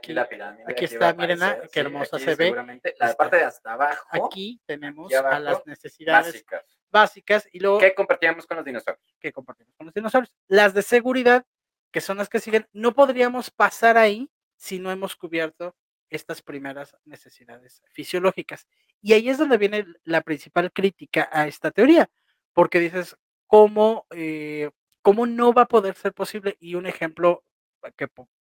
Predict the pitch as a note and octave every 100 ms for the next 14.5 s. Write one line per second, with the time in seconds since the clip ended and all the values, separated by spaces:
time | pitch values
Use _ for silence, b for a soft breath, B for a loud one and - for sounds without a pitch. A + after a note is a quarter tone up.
0 | _ _ - D3 C3 F3 E3 D3 - B
1 | B B B B E3+ F3+ E3+ - - D#3+
2 | D3+ D3+ - F3 F#3 G3 G3 - E3+ D3
3 | - D3 D3 - F3+ F3+ F3+ - E3 D#3+
4 | - F3 E3 _ - C#3+ C#3 C3+ C#3 D#3
5 | C#3+ D#3 E3+ E3 D#3 D#3 - - F#3 D#3+
6 | - _ _ _ _ _ _ A2 A2 D3
7 | E3+ - D#3+ D#3 - F3 E3 D#3+ D#3 D#3
8 | D3+ C#3+ - C3+ C3+ - - - A#3+ -
9 | _ _ _ _ _ _ _ _ _ G2+
10 | - G2 G#2 - _ - F3 E3+ E3+ F3
11 | F3+ F#3 G#3 G#3 F3 F3+ F3+ G#3 F#3+ G3
12 | - F#3 F#3 F3+ F#3 F#3+ F3+ F3 D#3+ E3+
13 | E3 E3 E3 E3 D#3+ D#3 D#3 D3+ D3+ E3
14 | D3+ - F3 F3 F3+